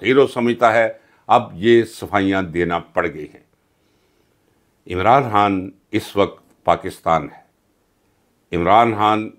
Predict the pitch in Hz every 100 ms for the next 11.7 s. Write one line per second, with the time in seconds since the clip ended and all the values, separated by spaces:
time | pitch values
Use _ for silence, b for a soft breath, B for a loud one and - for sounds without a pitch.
0 | - 117 - 98 85 _ _ _ - 101
1 | - 101 - 92 92 95 - 92 92 95
2 | 95 98 95 - - 139 - - - -
3 | _ _ _ _ _ _ _ _ _ _
4 | _ _ _ _ _ _ - 87 - 170
5 | - - _ _ _ _ _ _ _ _
6 | 139 - - - 123 - 139 147 139 139
7 | 117 120 104 95 80 - _ _ _ _
8 | _ _ _ _ _ - 82 82 120 180
9 | 180 180 160 131 120 _ _ _ _ _
10 | _ _ _ - 76 127 170 170 - 156
11 | 143 143 147 135 - 135 -